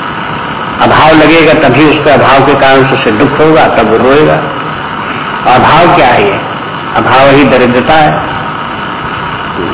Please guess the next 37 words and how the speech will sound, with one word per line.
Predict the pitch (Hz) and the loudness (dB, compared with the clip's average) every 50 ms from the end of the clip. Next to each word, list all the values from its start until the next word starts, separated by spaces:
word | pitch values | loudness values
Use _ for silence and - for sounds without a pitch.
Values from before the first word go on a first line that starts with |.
| - - - - - - - - - - - - - - - - - - - | -8 -8 -8 -8 -8 -8 -8 -8 -8 -8 -8 -8 -8 -8 -8 -8 -8 -6 -2
जब | - 139 127 131 147 | 0 0 0 2 2
कभी | 135 147 156 | 2 2 2
किसी | 147 143 139 151 151 | 2 2 2 2 2
व्यक्ति | 139 135 143 139 143 156 | 2 4 2 2 2 0
को | 143 147 147 | 2 2 2
दुख | 123 127 151 147 - - 131 | 2 2 2 0 0 0 0
होता | 123 117 - 120 | 0 2 2 2
है, | 120 120 123 135 160 180 | 2 4 4 4 2 2
<clears throat> | - - - - - - - - - - - - - - - - - 131 131 131 151 135 - - - - | 2 0 -2 -6 -8 -8 -8 -8 -8 -8 -8 -8 -8 -2 0 0 2 4 4 4 4 2 2 2 0 2
रोता | 113 123 123 117 - 147 | 2 2 2 2 2 2
है, | 135 131 123 131 143 165 175 175 170 - - - - - - - - - - - - - - | 2 4 4 4 4 4 4 4 2 2 0 -4 -4 -6 -8 -8 -8 -10 -10 -10 -10 -6 -2
तो | 113 | 0
ये | 117 120 127 135 127 | 2 2 2 2 2
सब | 127 131 127 | 2 2 2
उसका | 127 123 - - - 135 131 | 2 0 -2 0 0 0 2
जो | 117 117 117 | 2 0 2
है | 127 139 135 139 - | 2 2 2 2 2
अभाव | - 131 135 139 139 | 2 2 2 2 4
का | 131 131 | 4 2
लक्षण। | 127 123 - - - 113 | 2 2 0 -2 -4 -4
<clears throat> | - - - - - - - - - - - - - - - - - - - - - - - - - - - - - 143 156 - - - 165 156 139 - - - - - - - - - - - - - - - | -4 -4 -8 -8 -8 -8 -8 -8 -8 -10 -10 -10 -10 -10 -8 -6 -4 -2 -2 -2 -2 -2 -4 -6 -6 -8 -8 -6 -2 -2 0 2 2 2 2 2 2 0 -2 -4 -4 -6 -8 -8 -8 -10 -10 -10 -10 -6 -2 0
और | 131 | 2
जब | 135 127 139 135 135 135 | 2 2 2 2 2 2
तक | 156 | 2
व्यक्ति | 151 143 143 151 135 - 160 143 | 4 4 4 4 4 2 2 2
संसार | 143 139 131 127 - 139 135 139 147 | 2 2 2 2 2 2 2 2 4
में | 147 151 147 135 | 4 4 4 4
जीव | - 127 139 143 127 | 2 2 4 4 4
भाव | 127 127 131 139 139 | 2 2 4 4 4
में | 135 135 | 4 4
है, | 127 139 151 156 | 4 4 4 4
उसे | 143 - 147 | 4 2 2
अपनी | 139 135 - 135 139 | 2 2 2 2 2
पूर्णता | 131 135 - 127 131 127 131 139 143 | 0 2 2 2 2 2 2 2 2
का | 139 139 | 2 2
पता | 135 131 127 127 127 123 | 0 0 0 2 2 2
नहीं, | 123 127 131 147 165 165 | 2 2 4 2 2 2